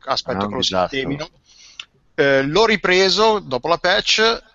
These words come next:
Speaker 1: ho, mi sono reso conto che non mi ricordavo una mazza e morivo come un cretino a ogni combattimento, quindi l'ho ricominciato dall'inizio, quindi non è che abbia perso tanto.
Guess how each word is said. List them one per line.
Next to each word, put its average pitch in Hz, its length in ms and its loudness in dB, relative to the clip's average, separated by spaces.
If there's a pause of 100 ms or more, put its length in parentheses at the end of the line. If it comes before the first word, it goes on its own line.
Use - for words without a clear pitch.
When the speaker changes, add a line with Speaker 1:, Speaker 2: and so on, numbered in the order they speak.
Speaker 1:
ho, 143 240 -2
mi 143 100 -6
sono 190 180 0
reso 156 140 -2
conto 160 240 -4
che 127 80 -4
non 131 80 -2
mi 156 80 -4
ricordavo 151 360 0
una 135 100 0
mazza 139 320 0
e - 20 -6
morivo 143 300 -4
come 131 120 -4
un 127 80 -2
cretino 123 720 -6
a 127 140 -4
ogni 143 200 0
combattimento, 160 760 -2
quindi 220 300 2
l'ho 185 160 4
ricominciato 156 680 0
dall'inizio, 139 720 -2
quindi 123 220 -6
non 127 140 -4
è 123 80 -2
che - 100 -12
abbia 120 240 -12 (480)
perso 123 320 -2
tanto. 113 480 -10